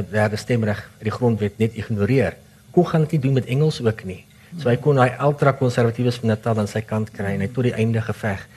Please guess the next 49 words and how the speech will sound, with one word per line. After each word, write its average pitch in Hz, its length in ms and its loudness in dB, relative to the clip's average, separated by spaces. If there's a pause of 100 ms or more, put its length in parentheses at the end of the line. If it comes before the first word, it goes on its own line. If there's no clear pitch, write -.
(440)
Ek 170 140 2
dink 190 120 4
hy 156 100 8
was 139 100 2
'n 139 60 4
merkwaardige 113 600 2
persoon. 95 340 -10 (520)
En 131 200 4
wat 123 120 4
hy 147 240 6
reg 147 220 4
gekry 110 400 -2
het, 85 100 -10 (420)
was 113 120 -6
om 127 60 0
die 120 100 2
nasionale 117 520 2
party 135 300 2
te 107 160 -4
dwing 113 380 2 (140)
om 113 120 2
die 107 80 4
grondwet 113 440 2
te 113 60 -4
omseil, 98 540 0 (100)
deur 107 80 0
die 107 80 0
senaat 113 460 2
kunsmatig 110 600 2
te 107 100 -2
vergroot 113 420 -2
om 101 60 -6
die 104 100 -4
twee 113 160 -2
derde 98 260 0
meerderheid 101 320 -2
te 107 80 -8
kry. 95 240 -10 (260)
En 113 80 0
daar 117 180 6
is 180 80 2
die 202 100 0 (200)
eerste 202 240 4
saadjies 139 460 2
geplant 127 380 0
van 123 100 -2
die 110 100 2
verligte 110 400 -2
beweging. 98 500 -4